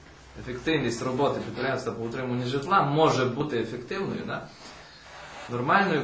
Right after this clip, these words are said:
коли площа обслуговування житла десь складає більше двохсот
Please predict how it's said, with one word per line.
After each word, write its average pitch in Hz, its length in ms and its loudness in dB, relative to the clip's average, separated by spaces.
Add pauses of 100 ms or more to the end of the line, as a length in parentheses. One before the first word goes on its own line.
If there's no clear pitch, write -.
коли 147 220 2
площа 151 460 4
обслуговування 131 380 -2
житла 143 340 2
десь - 440 -4
складає 131 440 2
більше 139 380 0
двохсот 117 520 -4